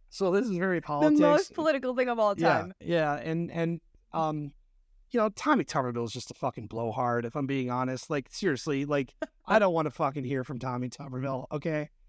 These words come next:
Speaker 1: If I'm, like, thanks for saving us, buddy. Like, could you imagine him, like, g-,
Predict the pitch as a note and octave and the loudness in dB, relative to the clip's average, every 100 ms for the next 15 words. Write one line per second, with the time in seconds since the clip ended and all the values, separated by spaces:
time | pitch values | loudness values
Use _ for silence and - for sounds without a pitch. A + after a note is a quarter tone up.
0 | _ - E3+ G3 F#3 - - _ _ - | _ -6 -2 0 -2 -6 -16 _ _ -2
1 | G#3+ F3+ - A#3 - G3 - D3+ C#3 D3+ | 0 0 0 0 0 -4 -4 -4 -2 -2
2 | D#3 D3 E3 D#3+ D#3+ - _ D#3 E3+ - | -2 -4 -4 -2 -2 -4 _ 0 0 -4
3 | _ _ _ _ A3 D#4+ F3+ D3+ D3+ D#3 | _ _ _ _ 0 2 2 2 2 0
4 | C#3 D3 D3+ D3+ _ D#3 C#3+ - - - | 0 0 0 -4 _ -2 -2 -4 -20 -20
5 | _ G#3+ | _ -6